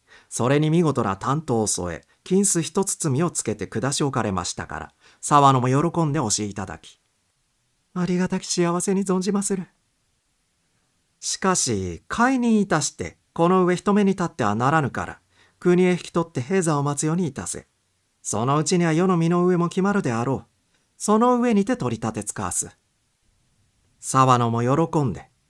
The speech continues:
その後、表向き病気と言ってお暇を取って、和歌山の郷里、平沢村にお産という母親がございます。そのもとへ引き取りました。沢野からこれこれと話をしたから、お産も喜んで、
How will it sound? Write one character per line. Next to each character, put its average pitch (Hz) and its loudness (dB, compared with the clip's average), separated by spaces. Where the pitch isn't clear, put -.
そ 107 -4
の 117 0
後、 107 -4
表 214 4
向 190 4
き 135 -2
病 127 4
気 - -12
と 120 0
言 98 -4
っ - -14
て - -10
お 120 0
暇 139 0
を 175 -2
取 87 -8
っ - -20
て、 - -20
和 110 4
歌 151 0
山 120 0
の 80 -10
郷 98 -2
里、 76 -14
平 147 0
沢 147 0
村 107 -2
に 87 -6
お 127 2
産 143 0
と 135 0
い 113 0
う 117 -2
母 107 -4
親 143 0
が 190 -4
ご 110 -8
ざ 82 -8
い 76 -14
ま 76 -14
す。 - -16
そ 117 -2
の 143 2
も 143 2
と 143 0
へ 113 0
引 95 -2
き - -16
取 151 -2
り - -2
ま 110 -4
し - -6
た。 - -20
沢 127 6
野 117 0
か 113 0
ら 104 -2
こ 127 0
れ 170 2
こ 131 0
れ 110 0
と 101 -6
話 127 -2
を 92 -2
し - -6
た 95 -10
か 87 -8
ら、 - -14
お 104 -4
産 113 0
も 104 -2
喜 135 -2
ん 104 -2
で、 - -16